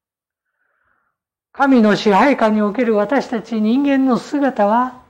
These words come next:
天地創造の初めにおけるすべてのものと共に、私たちを作られた時の私たちの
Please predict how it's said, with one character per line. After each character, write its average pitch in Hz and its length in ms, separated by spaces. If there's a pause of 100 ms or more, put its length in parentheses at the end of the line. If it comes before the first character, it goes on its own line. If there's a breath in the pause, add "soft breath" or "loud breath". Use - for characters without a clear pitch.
(720)
天 302 240
地 - 60
創 285 280
造 294 220
の 269 160
初 226 320
め 277 140
に 269 120
お 247 120
け 226 180
る - 200 (920)
す - 220
べ 202 120
て 185 140
の 190 180
も 190 140
の 233 160
と 233 120
共 233 360
に、 170 120 (540)
私 208 360
た 240 120
ち 254 140
を 240 440
作 - 240
ら 277 120
れ 254 140
た 220 500 (240)
時 247 300
の 240 200 (1080)
私 139 320
た 165 140
ち - 160
の 226 360